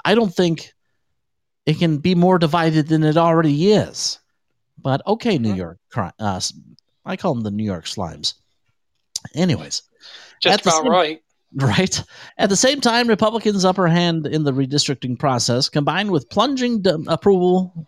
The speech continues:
Speaker 1: ratings for the president and Democratic Party, provides the party with what could be a nearly insurmountable advantage in the twenty twenty-two elections and the next decade of House races.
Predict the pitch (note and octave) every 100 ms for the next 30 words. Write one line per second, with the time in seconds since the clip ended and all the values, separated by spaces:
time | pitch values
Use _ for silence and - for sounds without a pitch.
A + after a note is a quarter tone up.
0 | - C#3+ C3 D3 - C3 A#2 C#3 B2 B2+
1 | D3+ - _ _ _ - D#3+ D3+ D3 -
2 | C3+ - - F3+ D3+ A#2+ C3+ B2+ C3 B2+
3 | - A2 C3 B2+ A#2 A2 - F#3 - -
4 | A3+ - C3+ A#2+ D#3+ F3 C#3 - G3+ -
5 | D3 D3 D3 C3 B2 - C3 B2 B2+ C#3
6 | C#3 - - G#2 G2+ - A#2+ G#2+ - G#2+
7 | F#2 - G2+ G2 G#2 _ - C3 B2+ B2+
8 | - F#2+ G2 A#2 - - C#3 A#2+ B2+ C3
9 | - - E3 - F#2+ F2 F2 A2+ - C#3
10 | B2+ - A#2 G2 - - -